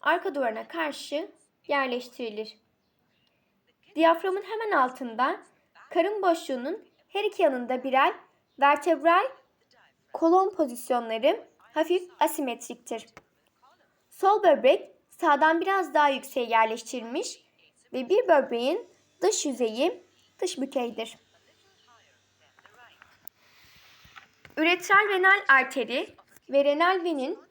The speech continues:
böbreğe girdiğini görebilir. Bu çentik böbreği çevreleyen fibroz bir kapsül, böbreğin içinde iki bölge, korteks ve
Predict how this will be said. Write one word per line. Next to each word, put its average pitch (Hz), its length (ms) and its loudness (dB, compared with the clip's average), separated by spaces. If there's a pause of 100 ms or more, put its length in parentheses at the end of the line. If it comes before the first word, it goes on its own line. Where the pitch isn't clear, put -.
(240)
böbreğe 302 360 4
girdiğini 277 460 -2
görebilir. 233 540 -2 (1300)
Bu 427 80 -8
çentik 359 680 -2 (420)
böbreği 302 400 4
çevreleyen 262 720 0 (1000)
fibroz 359 480 2
bir 330 160 0
kapsül, 294 540 0 (720)
böbreğin 320 360 4
içinde 302 720 -4
iki 302 240 -4
bölge, 269 580 2 (640)
korteks 311 760 2 (320)
ve 285 360 2